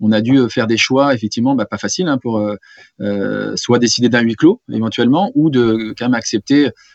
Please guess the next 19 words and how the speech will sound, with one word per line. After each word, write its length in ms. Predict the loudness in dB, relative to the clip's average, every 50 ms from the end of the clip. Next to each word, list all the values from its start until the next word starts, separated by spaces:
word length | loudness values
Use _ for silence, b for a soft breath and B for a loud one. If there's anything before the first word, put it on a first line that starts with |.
| b b -4
d'avoir 360 | -2 0 0 0 2 2 2
mille 200 | 4 4 2 2
spectateurs 580 | 0 -2 -4 -2 -2 -2 -4 -2 -2 0 0 0
dans 80 | 0
le 40 | -2
stade, 360 | -4 -4 -2 0 0 0 -2 -4 b b b b b b _ -4
euh, 640 | -2 0 0 0 -2 -2 -2 -2 -4 -4 -6 -6
sachant 300 | -6 -4 -2 0 2 0
que, 140 | 2 2 0
bon, 180 | 0 0 -2 -4 -4
on 40 |
joue 120 | -2 0 2
à 40 | 2
domicile 440 | 2 2 0 0 0 0 2 2
et 60 | 2 0
c'est 260 | 0 0 0 0 0 0
quand 120 | -2 -2
même, 140 | -2 -2 -2
euh, 160 | -4 -6